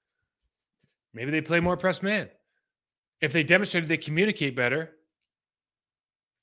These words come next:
right? Because they're on the same page, 'cause they're watching film together or whatever it is, like we saw early in the season with, against Minnesota in particular,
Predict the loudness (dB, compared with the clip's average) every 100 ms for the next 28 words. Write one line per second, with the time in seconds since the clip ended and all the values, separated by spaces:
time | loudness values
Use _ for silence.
0 | _ _ 0 0 0 -2 2 2 2 0
1 | -2 -2 -2 -4 -4 -4 -4 -4 -2 -2
2 | -2 -2 0 0 0 2 2 2 0 -2
3 | -4 -4 -2 2 2 2 2 2 0 -4
4 | -6 -6 -4 -6 -4 -4 -4 -6 -8 -6
5 | -4 -4 -6 -6 -8 -6 -4 -4 -6